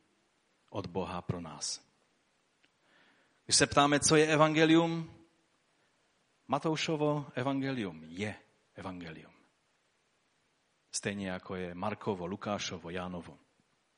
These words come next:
Toto je evangelium. Pokud chceš hlásat evangelium, musíš hlásat tohle evangelium.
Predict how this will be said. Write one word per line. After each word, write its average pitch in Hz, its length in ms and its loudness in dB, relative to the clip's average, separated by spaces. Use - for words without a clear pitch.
Toto 160 260 6
je 101 160 0
evangelium. 98 520 -4
Pokud 175 240 4
chceš - 380 4
hlásat 147 560 4
evangelium, 160 520 4
musíš 165 240 2
hlásat 165 580 4
tohle 165 320 6
evangelium. 98 600 -6